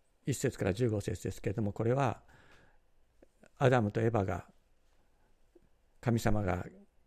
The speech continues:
食べてはいけないってお命じになった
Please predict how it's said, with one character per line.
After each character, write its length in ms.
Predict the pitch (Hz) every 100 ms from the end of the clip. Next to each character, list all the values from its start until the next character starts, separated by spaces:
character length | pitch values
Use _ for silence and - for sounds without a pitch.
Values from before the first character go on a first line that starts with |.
| _ _ -
食 60 |
べ 80 | 120
て 100 | 120
は 80 | 104
い 60 |
け 80 | 123
な 120 | 117
い 40 | 131
っ 40 |
て 360 | - - - 139 _ _ - - - -
お 120 | 156
命 180 | 117 110
じ 100 | 113
に 40 |
な 160 | 107 104
っ 100 | -
た 220 | 104 95